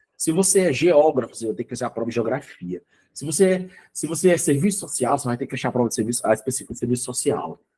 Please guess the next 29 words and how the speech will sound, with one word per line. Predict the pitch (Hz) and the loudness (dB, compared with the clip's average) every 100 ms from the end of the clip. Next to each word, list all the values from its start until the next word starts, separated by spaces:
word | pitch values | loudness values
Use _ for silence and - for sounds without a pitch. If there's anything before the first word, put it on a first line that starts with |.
| _ _ | _ _
Então, | - | 2
assim, | 196 - 120 92 - _ | 4 6 4 0 -10 _
a | 160 | -6
prova | 160 254 269 | 2 4 4
específica | - 147 - 160 - 139 | 2 0 0 -4 -2 0
é | 135 | 4
uma | 147 180 | 4 4
obrigação | 175 190 196 190 214 | 6 6 4 0 -2
sua. | 240 - 190 247 - - _ - | -2 -2 0 0 -2 -6 _ 0
A | 185 | 2
sua | - - 359 339 | 2 6 6 6
formação | - 233 208 151 - - - 170 247 165 - _ _ _ _ _ _ - | 4 4 4 2 4 4 6 6 6 2 -4 _ _ _ _ _ _ -4
já | - 185 | 4 4
lhe | 220 | 4
propôs | 190 247 202 277 190 | 2 0 2 0 0
isso. | 214 254 - - _ _ - | -2 -2 -6 -10 _ _ 2
É | 185 | 4
igual | 185 220 | 6 2
o | - | 2
professor | 247 214 - | -4 -6 -8
Daniel | 170 165 123 110 | -6 -2 -2 -2
aqui, | 95 202 214 | -4 -6 -6
que | |
vai | 180 | -4
fazer | 190 185 | -4 -6
uma | 190 | -4
prova | 196 196 | -4 -2
de | 208 | -2
matemática. | 220 254 214 156 214 - - 190 | 0 2 2 2 -4 -6 -4 -4